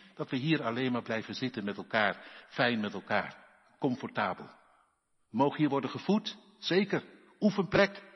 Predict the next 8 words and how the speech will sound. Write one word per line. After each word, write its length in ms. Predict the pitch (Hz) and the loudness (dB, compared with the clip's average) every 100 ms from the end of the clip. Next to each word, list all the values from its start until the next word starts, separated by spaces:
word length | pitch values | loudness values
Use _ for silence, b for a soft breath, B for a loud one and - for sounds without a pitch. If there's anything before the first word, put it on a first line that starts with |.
| B B B B B | B B B B B
om, 280 | - 131 131 | -2 0 4
eh, 200 | 123 135 | 4 2
ons 200 | 127 - | -2 -2
te 80 | 135 | 2
laven 420 | 135 160 165 135 | 6 6 6 2
aan 60 | |
hem. 320 | 120 156 180 165 B B B B - | 4 4 4 -2 B B B B 6
Altaar, 880 | 170 196 190 165 180 190 - - | 8 8 6 6 8 4 0 -16